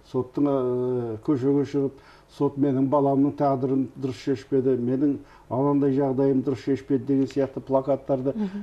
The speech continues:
Speaker 1: іліп алып көшеде көп жүрді ғой. Сондықтан да мына ендігі ендігі, ә, адамдардың, ә, сотқа жүгінгенде ең ақырғы сот, жаңа конституциялық сотқа да арыз беруіне,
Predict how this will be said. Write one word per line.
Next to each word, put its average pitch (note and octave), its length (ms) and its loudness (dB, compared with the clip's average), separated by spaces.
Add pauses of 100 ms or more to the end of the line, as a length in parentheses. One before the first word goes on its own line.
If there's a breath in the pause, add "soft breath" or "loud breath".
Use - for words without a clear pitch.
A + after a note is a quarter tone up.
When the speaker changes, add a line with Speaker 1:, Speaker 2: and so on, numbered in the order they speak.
(100)
Speaker 1:
іліп C3+ 320 2
алып C3+ 160 0
көшеде C3+ 400 0
көп C3+ 320 -2
жүрді C3+ 240 0
ғой. C#3 160 -2
Сондықтан C3+ 400 -2
да C#3 80 2
мына C3 320 2 (400 loud breath)
ендігі C3+ 540 2 (500 loud breath)
ендігі, C3+ 440 2
ә, C3 180 0 (920)
адамдардың, C3+ 720 2 (600 loud breath)
ә, A#2 100 -6
сотқа C#3+ 560 -2
жүгінгенде C3+ 600 2 (180)
ең D3 140 4 (180)
ақырғы C#3 260 -2
сот, C#3+ 240 -4
жаңа C3 320 0
конституциялық C3+ 640 -2
сотқа C#3 340 -4
да B2+ 120 0 (180)
арыз C3+ 180 -2
беруіне, C#3 520 2